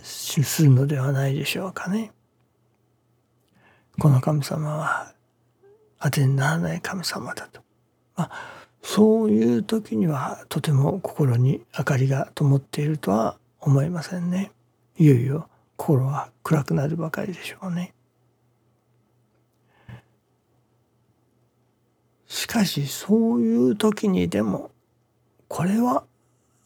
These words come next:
神様がより良いところへ導いてくださろうとする神様のお働きだ。今私は例えば会社なら会社、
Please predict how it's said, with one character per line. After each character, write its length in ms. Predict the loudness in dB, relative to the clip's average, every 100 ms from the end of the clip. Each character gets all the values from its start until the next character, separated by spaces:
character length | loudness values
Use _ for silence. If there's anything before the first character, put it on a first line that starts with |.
| _ -4
神 220 | 0 2
様 320 | 0 -4 -4
が 220 | -4 -8 -10 -18 _ _ _ _ _ _ 2
よ 260 | 6 6
り 300 | 4 -2 0
良 180 | 4 4
い 160 | 4 -2 _ _ _ -4
と 120 | -2
こ 160 | 2 4
ろ 160 | 6
へ 160 | 4 2
導 640 | 2 2 0 0 4 2
い 40 |
て 160 | 2 -2
く 140 | -2
だ 140 | -2 -2
さ 200 | 0 -2
ろ 140 | -2
う 80 | -4
と 140 | -4
す 180 | -6 -4
る 160 | -4 -6 _ -4
神 240 | 0 0
様 300 | -2 -4 -2
の 160 | -2 -4
お 120 | -2 -2
働 380 | -2 -4 -6
き 140 | -10 -14
だ。 120 | -16 _ _ _ _ _ _ _ _ _ _ _ -20 -20 -20 -20 _ _ _ 4
今 260 | 10 10 8
私 440 | 4 -2 -2 -2
は 220 | 0 -2 -4 -10 -2
例 120 | 0
え 20 | 0
ば 800 | -2 -4 -6 -12 -12 -14 -18 -20 -16 -4
会 180 | -2
社 140 | -2 -4
な 160 | -4
ら 160 | -6 -8
会 240 | -6 -6
社、 280 | -4 -6 -8